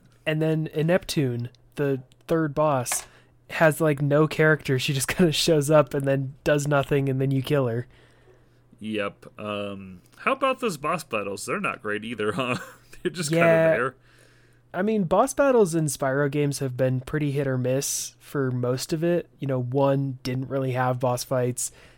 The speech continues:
Speaker 1: Two's boss fights were kind of a mess. Three, I felt like they na-, they kinda got there. Four, we don't talk about 'cause there's just one, <laughs> and it's bad. And then this one, yeah, they're back to the same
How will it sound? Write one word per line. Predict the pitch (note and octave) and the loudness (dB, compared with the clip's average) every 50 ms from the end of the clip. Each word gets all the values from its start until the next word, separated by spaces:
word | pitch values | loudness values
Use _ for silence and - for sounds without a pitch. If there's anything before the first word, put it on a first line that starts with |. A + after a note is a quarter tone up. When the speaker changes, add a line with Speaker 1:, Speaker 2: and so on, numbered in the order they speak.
| _ _ _ | _ _ _
Speaker 1:
Two's | - - E3 D#3 D3 C#3 | -6 -2 -2 0 0 -2
boss | C3+ D3 C#3+ C#3+ C3+ - | -2 0 0 0 0 -2
fights | - D3 C3+ C3+ C3 - - | -2 0 -2 -2 -2 -4 -10
were | C3 A#2+ | -10 -8
kind | - C#3+ C3+ C3 | -4 -4 -4 -2
of | B2+ | -2
a | B2+ | -2
mess. | B2 B2 B2+ B2+ B2+ B2+ - | -2 -2 -2 -2 -2 -4 -6
Three, | - - D3+ D#3+ F3 F3 E3+ | -8 -8 -4 0 0 2 2
I | D#3 | 0
felt | D3+ D#3+ D3+ C3 | 0 -2 -2 -2
like | C3+ C#3 C3 - | -2 -4 -4 -4
they | C3+ C3 | -6 -6
na-, | B2 A#2+ B2 A#2+ B2+ C#3+ D3 - - | -4 -4 -4 -4 -4 -4 -6 -8 -4
they | D3 D3+ D3 C3+ C#3 D3+ - - - | -2 0 0 -2 -4 -8 -16 -18 -14
kinda | - - D#3 D3+ E3 E3+ | -6 -4 -2 -2 0 0
got | D#3+ F3 E3+ F3 - - | 2 2 2 2 2 2
there. | F#3+ F#3+ F#3+ G3 - _ _ _ _ C#3+ | 2 2 2 0 -2 _ _ _ _ -16
Four, | - - D#3 C#3+ C#3+ D3 C#3+ | -6 -2 0 2 2 2 2
we | C#3 C3 | 0 0
don't | B2+ B2 - | -2 -2 0
talk | D3+ C#3+ C#3 | 0 0 0
about | C#3 C#3 C#3 C#3 C3+ | 2 2 2 0 2
'cause | - C#3 B2+ | 0 -2 0
there's | C3 B2+ A#2+ A#2 | 0 -2 -2 -2
just | - B2+ A2+ - | -4 -6 -6 -6
one, | B2 A#2+ B2 C3 C#3 C#3 C#3 - - - - - - - | -4 0 0 2 2 2 0 -2 -6 -14 -20 -20 -20 -18
<laughs> | _ - - - - | _ -14 -14 -8 -2
and | - D3 B2+ | -2 -2 -2
it's | A#2+ - - | -2 -8 -4
bad. | - C#3+ D3+ D3+ D3+ D3+ C#3+ - _ - - - - _ _ _ _ _ - - - | -2 -2 0 0 0 -2 -2 -6 _ -20 -20 -20 -20 _ _ _ _ _ -20 -10 -4
And | D#3+ D3+ D3+ | -2 0 0
then | D3+ D3+ | 2 2
this | D#3 F3 F3 - - | 2 2 2 0 0
one, | F#3 F3+ E3+ E3 D#3+ - - | 2 2 2 2 2 -2 -2
yeah, | D3 E3+ F#3+ G3 D#3 | 0 0 2 2 2
they're | D3 D#3+ D#3 | 2 0 2
back | D#3 D#3+ E3 F3+ - - | 4 2 2 2 0 -2
to | - F3+ | -2 0
the | D#3+ E3+ E3 | 0 0 0
same | - - D#3+ E3 F3 E3+ E3 D#3+ | 0 2 2 4 4 4 2 0